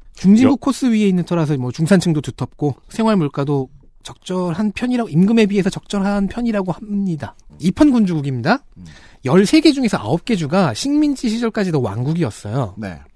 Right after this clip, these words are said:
Speaker 1: 그래서 연방 국왕직과 주 국왕직이 모두 있습니다.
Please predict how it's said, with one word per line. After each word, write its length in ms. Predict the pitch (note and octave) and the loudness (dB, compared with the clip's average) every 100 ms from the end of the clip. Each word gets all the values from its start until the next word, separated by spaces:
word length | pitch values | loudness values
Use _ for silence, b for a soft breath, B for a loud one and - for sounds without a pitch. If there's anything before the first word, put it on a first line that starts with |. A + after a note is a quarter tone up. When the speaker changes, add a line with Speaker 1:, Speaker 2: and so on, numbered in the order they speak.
| _ _ - _ _ - b b b b b | _ _ -20 _ _ -20 b b b b b
Speaker 1:
그래서 300 | - F3 F#3 A#2+ | -4 0 0 -2
연방 480 | A#2 C3 A3 C4 | -2 0 2 2
국왕직과 680 | G3+ C3 D#3+ D#3+ C3 - A2+ | 0 0 0 0 -2 -10 -10
주 280 | - E3+ F#3 | -6 -2 -2
국왕직이 500 | D#3 C#3+ D3 B2+ B2 | 0 2 2 2 -2
모두 240 | A2+ C3 C#3 | -2 -2 -2
있습니다. 580 | - G2 G2 C#3 F#2+ | -6 -12 -6 -6 -6